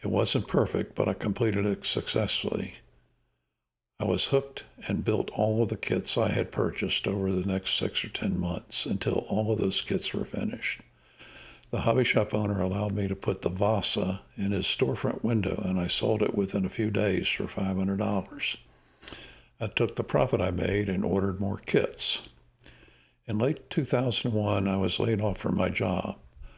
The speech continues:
My wife worked, and I was drawing unemployment payments.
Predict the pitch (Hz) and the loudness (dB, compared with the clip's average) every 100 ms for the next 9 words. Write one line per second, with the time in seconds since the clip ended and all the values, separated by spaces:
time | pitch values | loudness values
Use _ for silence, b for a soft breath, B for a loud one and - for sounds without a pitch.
0 | b b _ 113 101 101 123 123 - 110 | b b _ -4 0 2 0 0 0 0
1 | 110 - - 110 95 98 107 101 - 101 | 0 -4 -6 0 2 2 2 0 0 2
2 | 101 98 92 92 - 117 95 98 - 98 | 2 2 0 0 -2 -2 0 -2 -2 -4
3 | 101 113 - | -4 -6 -6